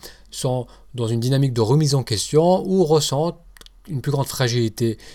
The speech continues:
émotionnelle. Ensuite, on a un autre quart à peu près qui note se sentir fatigué ou en baisse d'énergie,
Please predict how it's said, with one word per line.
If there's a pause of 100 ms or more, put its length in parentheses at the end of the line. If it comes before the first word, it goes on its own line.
(200)
émotionnelle. (720)
Ensuite, (720)
on
a (280)
un
autre
quart
à
peu
près (300)
qui
note
se
sentir (120)
fatigué
ou
en
baisse
d'énergie,